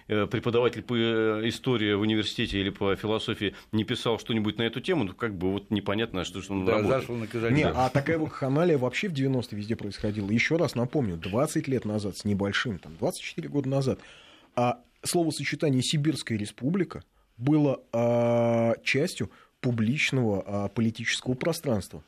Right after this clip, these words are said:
Speaker 3: в нашей стране. А, а, прошу прощения, Уральская республика.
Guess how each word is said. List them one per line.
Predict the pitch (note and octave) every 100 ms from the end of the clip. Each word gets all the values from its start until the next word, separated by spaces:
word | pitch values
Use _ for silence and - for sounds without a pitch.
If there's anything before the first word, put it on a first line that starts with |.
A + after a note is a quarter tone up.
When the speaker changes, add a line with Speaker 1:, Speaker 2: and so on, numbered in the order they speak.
| F#2+
Speaker 3:
в |
нашей | G#2 F#2 G#2+
стране. | - C3+ F#3 A#2 - _ _ _ _ _ _ _ _ _ -
А, | A2 A2 - A#2 A#2+
а, | A#2
прошу | C#3+ C#3
прощения, | C#3 C#3+ C3
Уральская | C3+ D#3+ C3 -
республика. | A2 G#2 E2+ -